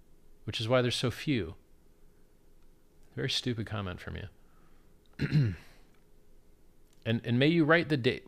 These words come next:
write down the day and write down the price today,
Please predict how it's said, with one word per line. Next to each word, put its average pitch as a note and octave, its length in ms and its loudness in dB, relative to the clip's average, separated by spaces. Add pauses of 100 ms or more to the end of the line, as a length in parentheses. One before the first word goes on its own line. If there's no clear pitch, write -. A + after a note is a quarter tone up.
(600)
write D3+ 340 6
down F3+ 280 6
the D3 80 2
day A2+ 460 2 (220)
and A2+ 140 0
write C3 180 8
down C3+ 200 4
the G#2+ 60 0
price G#2+ 360 0
today, F2 400 -2